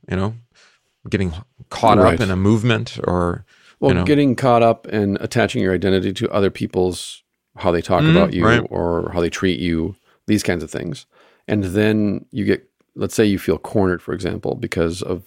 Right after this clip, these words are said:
Speaker 2: the way that people perceive you and the way they express that
Speaker 1: Right.
Speaker 2: to you. How do you escape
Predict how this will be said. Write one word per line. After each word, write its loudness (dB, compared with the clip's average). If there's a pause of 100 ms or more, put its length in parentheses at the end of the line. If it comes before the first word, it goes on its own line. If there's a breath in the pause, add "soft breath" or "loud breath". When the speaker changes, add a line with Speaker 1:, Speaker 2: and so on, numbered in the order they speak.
(140)
Speaker 2:
the -4
way 2
that -2
people -6
perceive -4
you -2
and -2
the -2
way 0
they -4
express -4
that -2
Speaker 1:
Right. 4
Speaker 2:
to -2
you. -6 (720 loud breath)
How 2
do -2
you 2
escape 0